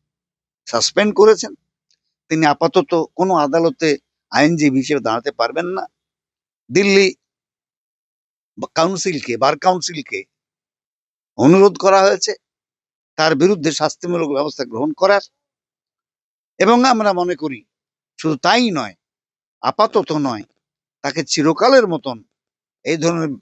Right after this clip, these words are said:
আইনজীবীদেরকে একদম শাস্তি আকারে দিয়ে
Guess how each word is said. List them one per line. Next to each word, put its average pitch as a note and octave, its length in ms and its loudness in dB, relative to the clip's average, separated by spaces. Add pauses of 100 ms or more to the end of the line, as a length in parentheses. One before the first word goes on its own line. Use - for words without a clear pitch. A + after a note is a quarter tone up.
(500)
আইনজীবীদেরকে C#3 840 0 (1800)
একদম C3+ 440 0 (680)
শাস্তি - 460 0
আকারে E3+ 360 2
দিয়ে D3+ 300 -2